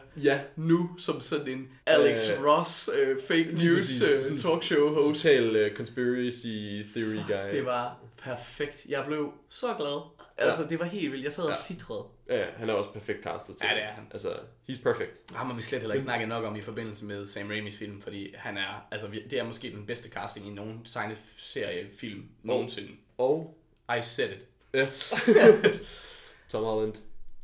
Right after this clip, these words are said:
Speaker 1: do it better.
Speaker 2: Ja.
Speaker 1: <laughs> Og så var der det her med den her Kryn-, Krill, Kr-, hvad?
Speaker 2: Skrull?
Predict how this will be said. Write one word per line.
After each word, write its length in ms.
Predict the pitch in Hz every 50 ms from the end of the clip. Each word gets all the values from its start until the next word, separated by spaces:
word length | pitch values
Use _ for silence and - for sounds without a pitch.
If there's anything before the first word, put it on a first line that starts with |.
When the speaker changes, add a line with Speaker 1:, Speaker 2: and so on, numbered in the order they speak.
| - - -
Speaker 1:
do 120 | 123 123 120
it 140 | 120 120 -
better. 200 | 113 104 101 98 95 - -
Speaker 2:
Ja. 80 | 185 190 190 - 175 160 - 165 147 208 - 214 - - - - 123
Speaker 1:
<laughs> 800 | 117 - - - - - - - - - - - - - - -
Og 80 | - 120
så 80 | 113 123
var 80 | 127 127
der 120 | 123 107
det 80 | 117 117
her 100 | 117 107
med 120 | 104 101
den 80 | 101 107
her 120 | 104 95 - -
Kryn-, 400 | - - 127 123 127 135 135 143 143 143 - - - - - - - - - - - -
Krill, 320 | - - 131 135 135 139 143 139 - - - _ _ _
Kr-, 220 | - - 117 - - _
hvad? 120 | _ - 120
Speaker 2:
Skrull? 260 | - 139 131 151 214